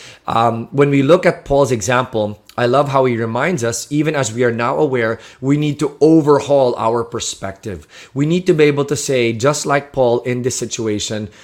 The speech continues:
"You know what? Whatever." Can you guys say that with me? "Whatever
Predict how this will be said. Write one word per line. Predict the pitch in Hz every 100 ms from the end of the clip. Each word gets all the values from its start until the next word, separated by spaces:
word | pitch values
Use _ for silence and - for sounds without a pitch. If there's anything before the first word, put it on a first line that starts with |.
| -
"You | 135 143
know | 165
what? | 156 156 165 - _ _
Whatever." | 117 127 143 - 135 151 131 92
Can | - 143
you |
guys | 156 160 -
say | 147 151
that | 147 143
with | 139 139
me? | 139 139 139 - _
"Whatever | 117 113 131 151 160 - _ 127 143 127 101 76